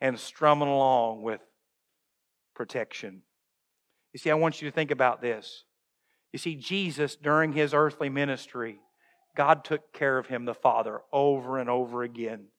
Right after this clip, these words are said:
There were times that they tried to seize him, and he passed right through the midst of them. There were times in his ministry where there were people that hated him and angered with him, but he kept doing what?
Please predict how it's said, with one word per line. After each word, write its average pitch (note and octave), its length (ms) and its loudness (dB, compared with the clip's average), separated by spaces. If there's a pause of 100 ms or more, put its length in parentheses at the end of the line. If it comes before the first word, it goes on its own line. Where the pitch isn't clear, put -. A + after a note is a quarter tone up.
(440)
There C3 140 2
were C#3 120 0
times E3 560 6
that C3+ 100 -6
they C#3+ 120 4
tried D#3 340 8
to D3 80 -2
seize F3+ 420 -4
him, F#3+ 340 2 (280)
and D3+ 80 -2
he D3+ 100 0
passed D3 540 2
right D3 500 4
through D#3+ 160 0
the D3 100 0
midst C#3 340 -4
of B2 100 -8
them. A2+ 260 -6 (720)
There F3+ 160 10
were F3 140 6
times F#3 480 6
in F3 80 -2
his D#3+ 160 -4
ministry F#3 480 -2
where D#3+ 160 2
there D#3 180 6
were D3+ 80 2
people D#3 260 -2
that B2+ 120 -2
hated F#3 400 0
him G3+ 420 -2 (400)
and B2 160 -6
angered F3 400 2
with F#3 140 2
him, F3+ 240 2
but D#3+ 100 0
he D3 80 -4
kept D3+ 300 -2
doing D#3 200 0
what? C3+ 320 2